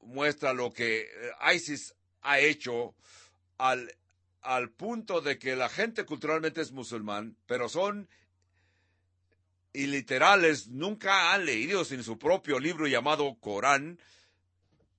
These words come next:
pero culturalmente son cristianos, aunque no han nacido de nuevo.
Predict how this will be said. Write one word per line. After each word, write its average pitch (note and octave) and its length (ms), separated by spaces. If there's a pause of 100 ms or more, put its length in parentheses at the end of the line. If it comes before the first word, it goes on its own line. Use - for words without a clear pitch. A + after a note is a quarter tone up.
(160)
pero C3+ 720 (340)
culturalmente C#3+ 880
son F3 180
cristianos, D#3+ 480
aunque C3+ 260
no C3+ 100
han D3 60
nacido B2+ 280
de A2+ 60
nuevo. F#2+ 300